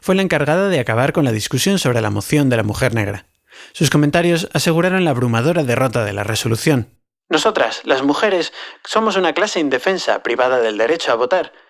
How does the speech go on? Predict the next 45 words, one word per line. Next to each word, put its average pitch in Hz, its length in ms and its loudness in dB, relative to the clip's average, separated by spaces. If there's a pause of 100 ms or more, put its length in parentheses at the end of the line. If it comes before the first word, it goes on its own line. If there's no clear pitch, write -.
(140)
Tenemos 196 400 2
las 143 180 -2
manos 151 360 0
atadas. 113 420 -2 (300)
Mientras 156 320 0
estemos 190 360 0
en 175 80 0
esta 170 200 -2
condición, 156 500 -2 (260)
no 185 140 0
nos 202 140 -4
compete 196 400 0
ir 170 100 0
aprobando 165 440 0
resoluciones 175 680 -2 (160)
ni 147 120 -2
contra 123 260 0
las 117 140 -4
corporaciones 127 680 0
ferroviarias 160 680 0
ni 127 80 -6
contra 110 280 -2
nadie". 156 380 -2 (800)
El 143 100 0
significado 139 560 0
de 131 140 2
este 151 160 -4
incidente 160 560 0
tenía 127 260 0
mucha 160 260 0
más 139 200 0
trascendencia 156 720 0
que 151 80 0
la 120 100 0
cuestión 131 400 0
de 123 100 0
si 123 160 -2
enviar 110 400 0
o 113 40 2
no 135 160 4
una 120 180 0
carta 131 260 0
oficial 127 320 0
de 131 80 2
protesta 131 540 0